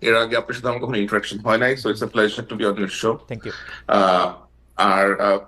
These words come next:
Speaker 1: আপনি আসলে যেটা বললেন, এটা হয়তো গুরুত্ব দেওয়ার মতো কিছু ছিল না, হয়তো এটা তেমন গুরুত্ব কখনোই পেত না, but জিনিসটা আসলে ঠিক যেভাবে এসকেলেট করেছে,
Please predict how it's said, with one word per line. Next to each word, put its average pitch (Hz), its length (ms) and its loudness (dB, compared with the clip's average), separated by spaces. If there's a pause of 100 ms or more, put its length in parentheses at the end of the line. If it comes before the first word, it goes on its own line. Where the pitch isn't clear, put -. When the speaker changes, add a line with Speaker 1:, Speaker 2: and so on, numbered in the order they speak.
(100)
Speaker 1:
আপনি 131 260 2
আসলে 196 200 0
যেটা 196 180 -2
বললেন, 160 580 0
এটা 190 380 0 (500)
হয়তো 185 260 2
গুরুত্ব 196 360 0
দেওয়ার 180 260 2
মতো 180 140 -6
কিছু 165 200 -8
ছিল 143 320 4
না, 165 160 2 (280)
হয়তো 139 360 2
এটা 143 120 0
তেমন 147 360 2
গুরুত্ব 147 300 0
কখনোই 156 340 2
পেত 165 200 0
না, 131 240 -2 (440)
but 127 120 4 (120)
জিনিসটা 156 380 0
আসলে 190 260 2
ঠিক 196 180 -2
যেভাবে 156 380 0
এসকেলেট 147 640 -2
করেছে, 131 400 2